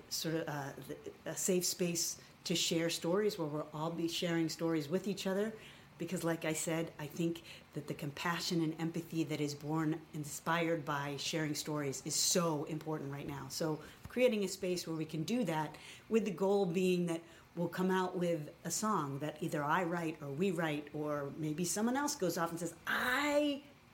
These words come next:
am gonna go and write a song about that, and I'll bring it back next time." <laughs> You know, so, so those are some of the things that I'm offering for this Patreon. And we're launching on February seventh. Um, I think I, I, I sent you a link. Maybe you can post it with, you know, this.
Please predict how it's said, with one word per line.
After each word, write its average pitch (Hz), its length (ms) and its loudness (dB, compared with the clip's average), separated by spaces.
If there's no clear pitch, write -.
am 214 220 4
gonna 214 160 4
go 240 400 6
and 202 140 -2
write 233 140 0
a 208 40 0
song 247 220 0
about 226 220 0
that, 214 160 4
and 208 80 2
I'll 220 200 2
bring 254 120 6
it 262 80 2
back 240 220 2
next 233 180 2
time." 185 360 2
<laughs> - 40 -12
You 180 100 4
know, 170 180 4
so, 170 420 2
so 202 240 2
those 233 240 4
are 254 100 2
some 220 180 0
of 202 60 2
the 185 100 2
things 185 300 4
that 170 120 0
I'm 160 160 2
offering 156 400 0
for 156 140 -6
this 143 160 -6
Patreon. 156 580 -2
And 165 260 4
we're 165 120 2
launching 185 460 4
on 175 140 2
February 170 400 2
seventh. 175 480 2
Um, 156 340 4
I 160 100 -2
think 202 220 2
I, 165 220 0
I, 160 160 -2
I 160 100 -6
sent - 240 2
you 170 140 2
a 160 40 2
link. 175 340 2
Maybe 165 240 2
you 160 120 4
can 151 200 -2
post 160 300 -2
it 156 140 -2
with, 160 120 0
you 156 140 0
know, 143 260 -6
this. 147 320 -4